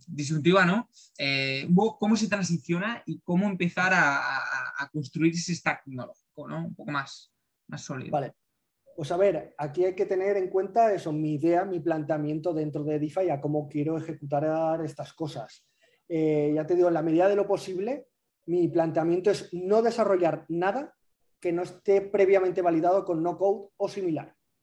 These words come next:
Speaker 2: ¿vale? O sea, creo que al final, dentro del propio equipo, es un ejercicio buenísimo,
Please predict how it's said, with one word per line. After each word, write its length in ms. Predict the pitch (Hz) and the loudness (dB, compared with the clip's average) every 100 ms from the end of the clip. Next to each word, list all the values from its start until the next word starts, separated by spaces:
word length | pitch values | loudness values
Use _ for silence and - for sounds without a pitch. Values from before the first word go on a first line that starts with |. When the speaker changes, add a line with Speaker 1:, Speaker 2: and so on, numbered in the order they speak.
| _ _ _ - | _ _ _ -14
Speaker 2:
¿vale? 400 | 135 202 240 _ | -8 -8 -10 _
O 20 | |
sea, 140 | - 151 | -10 -4
creo 160 | 185 | -2
que 80 | 196 | 2
al 80 | 196 | 2
final, 420 | 202 190 226 247 _ | 2 2 0 -2 _
dentro 460 | 165 170 170 185 190 | -2 0 0 0 0
del 320 | 180 170 160 | 2 0 0
propio 300 | 170 165 175 | -4 0 0
equipo, 300 | 170 180 208 | 0 -2 -4
es 100 | 196 | -2
un 80 | 190 | -2
ejercicio 480 | 180 165 170 185 185 | -2 -4 -2 2 2
buenísimo, 560 | 160 226 - 147 120 | 4 2 0 -6 -8